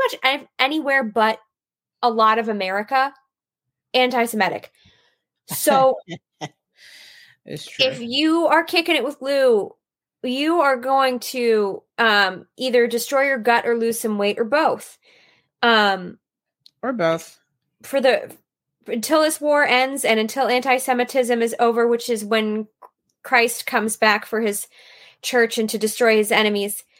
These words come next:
Speaker 1: you will be not eating a whole week of every month.
Speaker 2: <sighs> That's wild to me. Um, not to mention that come January,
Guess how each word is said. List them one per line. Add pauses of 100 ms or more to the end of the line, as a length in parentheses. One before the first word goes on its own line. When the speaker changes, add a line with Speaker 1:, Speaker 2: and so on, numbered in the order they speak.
(380)
Speaker 1:
you
will
be (180)
not
eating
a
whole
week
of
every (160)
month. (1200)
Speaker 2:
<sighs>
That's
wild
to
me. (120)
Um,
not
to
mention
that
come
January,